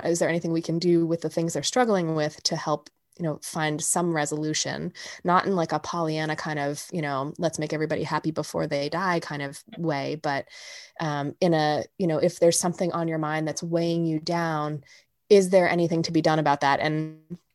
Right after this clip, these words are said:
especially in Boston, it's a very Catholic city. And so for a lot of people,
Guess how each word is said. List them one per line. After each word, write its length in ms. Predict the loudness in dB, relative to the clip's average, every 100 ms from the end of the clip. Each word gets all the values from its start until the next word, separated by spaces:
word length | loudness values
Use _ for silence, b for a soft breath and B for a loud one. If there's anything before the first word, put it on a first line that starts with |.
| _ _ _ 0
especially 420 | 4 6 6 6
in 100 | 6
Boston, 340 | 4 4 2
it's 120 | 0 -2
a 40 |
very 200 | 0 0
Catholic 460 | 0 -4 -2 -4 -4
city. 320 | -2 0 0
And 140 | 0
so 120 | -2
for 180 | -2 -2
a 120 | -2
lot 200 | -2 -2
of 100 | -4
people, 540 | -4 -6 0 2 2